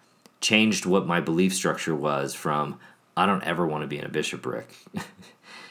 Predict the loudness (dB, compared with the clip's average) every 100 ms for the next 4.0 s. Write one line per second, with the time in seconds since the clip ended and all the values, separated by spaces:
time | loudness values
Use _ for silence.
0 | -2 0 0 0 0 0 -2 -4 0 0
1 | 0 -2 -2 -2 -4 -6 -6 -6 -8 -12
2 | -16 _ -20 -20 _ _ -6 0 2 2
3 | 0 -8 _ _ _ 4 6 6 4